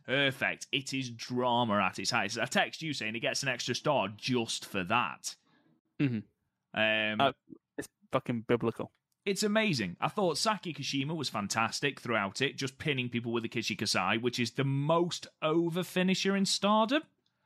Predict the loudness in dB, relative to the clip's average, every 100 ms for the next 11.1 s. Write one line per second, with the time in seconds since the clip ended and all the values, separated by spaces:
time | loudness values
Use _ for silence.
0 | _ -4 -4 -2 2 2 2 -6 0 0
1 | 2 0 2 2 4 2 2 -2 0 -4
2 | -2 -2 -2 -6 -8 -6 -6 -4 -4 -4
3 | -2 0 4 4 2 -4 -6 0 0 0
4 | -4 -10 0 0 0 -4 -2 -4 -2 -4
5 | -4 -4 -4 -2 0 0 0 -4 -4 -2
6 | 0 -2 0 0 0 0 -2 -2 -4 -4
7 | -6 _ _ -4 -2 -2 -4 0 2 2
8 | 0 -2 -4 -10 _ _ 0 2 4 2
9 | -2 0 2 2 4 2 2 0 2 2
10 | 0 2 4 2 0 -8 0 0 2 -2
11 | -6